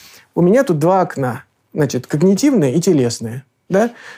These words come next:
Значит, мне нужно, чтобы не было диссонанса». Когнитивно получил, то есть ты осознал, что тебя похвалили, должен был получить груминг. Ты, прости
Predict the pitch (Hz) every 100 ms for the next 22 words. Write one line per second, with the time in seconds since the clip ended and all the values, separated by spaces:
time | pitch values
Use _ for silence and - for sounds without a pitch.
0 | - 160 139 135 202 277 202 226 180 185
1 | 165 165 208 175 151 139 143 113 107 -
2 | 107 _ _ - _ _ _ - - -
3 | 185 214 233 233 165 143 165 190 302 349
4 | 339 _ _ - 131 - - - 123 117
5 | 170 165 151 123 127 135 127 120 - 139
6 | 123 101 101 - - _ _ 151 160 165
7 | 294 240 269 247 202 196 220 208 240 147
8 | 123 - _ _ _ _ _ - 190 185
9 | 185